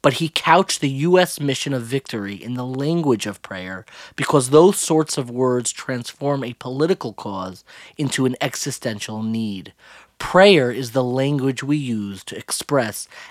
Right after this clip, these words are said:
our most urgent and essential desires. I don't pray for lower gas prices. I do pray for the end of school shootings.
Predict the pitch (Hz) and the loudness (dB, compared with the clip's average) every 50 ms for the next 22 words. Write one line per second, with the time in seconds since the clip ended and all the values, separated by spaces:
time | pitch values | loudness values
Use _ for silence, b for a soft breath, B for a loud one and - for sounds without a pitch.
0 | B B - 127 131 135 127 123 131 131 131 135 143 156 165 170 - - - - | B B 2 4 4 4 4 2 0 0 4 6 6 6 6 4 0 -6 -12 -10
1 | - - 151 139 127 107 - 107 98 98 - - - 113 110 107 - - - 123 | -4 0 0 0 0 0 -4 -8 -8 -10 -14 -14 -12 -10 -10 -10 -10 -8 -8 -8
2 | 113 104 - 110 107 98 - 117 107 104 110 101 95 98 101 87 82 67 60 - | -8 -8 -8 -10 -12 -12 -12 -12 -10 -6 -6 -4 -6 -6 -8 -10 -14 -14 -12 -12
3 | - - - B B B B B B B B 143 147 170 208 233 180 - - - | -14 -14 -14 B B B B B B B B 4 6 6 6 4 2 -4 -10 -4
4 | - 170 165 165 151 - - 139 123 123 127 127 123 120 110 98 110 113 117 113 | 0 2 2 2 2 -2 -4 -6 -4 -2 -2 -2 -2 -4 -6 -6 -8 -6 -6 -8
5 | - - - - 98 92 90 - - 90 85 80 - - b b b b b b | -8 -10 -12 -12 -12 -12 -12 -14 -16 -16 -16 -16 -16 -18 b b b b b b
6 | - 131 123 123 113 - 147 151 147 - - - 107 101 98 92 - - 110 101 | -6 -4 -4 -2 0 4 4 4 4 2 -2 -8 -8 -8 -8 -10 -10 -12 -10 -10
7 | 113 - - 123 120 113 107 101 98 - - - - 104 95 92 - - - 120 | -10 -10 -8 -8 -6 -6 -8 -8 -10 -12 -14 -12 -12 -12 -10 -10 -10 -8 -8 -8
8 | 110 98 95 87 80 - - - - - | -8 -8 -10 -14 -14 -16 -18 -20 -20 -20